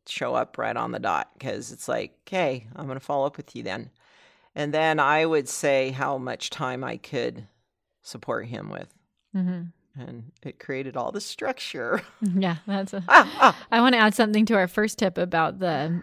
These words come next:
Speaker 2: criticizing. It might, we talked about this tactic with the type two questions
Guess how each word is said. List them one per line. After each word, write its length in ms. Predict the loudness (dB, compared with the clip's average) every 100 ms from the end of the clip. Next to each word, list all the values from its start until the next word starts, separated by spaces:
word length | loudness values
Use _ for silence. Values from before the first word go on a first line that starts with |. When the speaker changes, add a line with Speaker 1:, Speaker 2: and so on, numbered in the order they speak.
| -4
Speaker 2:
criticizing. 880 | 2 4 4 4 2 2 0 0 0
It 200 | 0 0
might, 340 | 0 -2 -2
we 200 | -4 -6
talked 260 | 0 0 0
about 460 | 0 2 2 -2 6
this 220 | 6 6
tactic 480 | 2 2 2 -4 0
with 120 | -2
the 80 | -2
type 260 | -2 -2 -2
two 160 | -6
questions 800 | -6 0 0 0 -2 0 0 -4